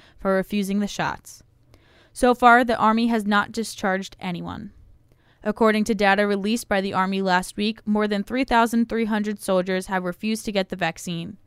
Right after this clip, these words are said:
The Army has said more than three thousand soldiers have been issued official written reprimands,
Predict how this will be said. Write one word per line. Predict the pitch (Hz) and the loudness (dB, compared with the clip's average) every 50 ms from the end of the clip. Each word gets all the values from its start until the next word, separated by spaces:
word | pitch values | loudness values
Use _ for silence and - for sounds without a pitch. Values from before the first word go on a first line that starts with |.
| _ _ - _ _ - - | _ _ -20 _ _ -10 -4
The | - 208 | 0 2
Army | 190 180 190 196 190 | 2 2 2 0 0
has | 190 196 185 185 - | -2 -4 -4 -4 -2
said | - 202 196 190 | 0 0 0 0
more | 190 196 202 190 | 0 0 0 0
than | 196 190 190 | 0 -2 -2
three | - 240 254 | -2 -2 0
thousand | 247 - 220 214 208 220 214 214 | 0 2 2 2 2 2 -2 -2
soldiers | - 220 208 196 196 202 202 196 196 - | 0 -2 -2 -2 0 -2 -2 -2 -4 -6
have | - 196 196 190 | -8 -10 -8 -6
been | 190 190 190 | -6 -8 -6
issued | - 202 202 - 220 220 202 | -4 -6 -4 -4 -4 -4 -4
official | - 185 - - - 214 214 - 254 247 233 | -4 -6 -6 -4 -4 -4 -2 0 -2 0 0
written | 214 214 - - 214 214 196 | 0 -2 0 0 -2 0 0
reprimands, | 196 190 - - 185 180 180 175 175 185 190 190 - | 0 -2 -2 -4 -6 -4 -4 -6 -6 -6 -8 -10 -12